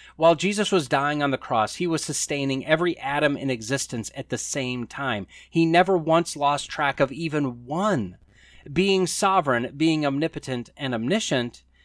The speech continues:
he designed and created this planet for us. And nothing we can do can destroy it before its time.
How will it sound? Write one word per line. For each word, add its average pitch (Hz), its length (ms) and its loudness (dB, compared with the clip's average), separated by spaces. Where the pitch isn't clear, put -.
he 214 160 -2
designed 151 720 2
and 156 220 -4
created 127 560 -4
this 120 160 -8
planet 98 520 -12
for 190 380 2
us. - 260 -6
And 165 140 2
nothing 190 320 4
we 165 100 0
can 131 260 -4
do 143 640 0
can 127 180 -4
destroy 226 600 0
it 113 160 -6
before 135 380 -4
its - 180 -6
time. 110 520 -4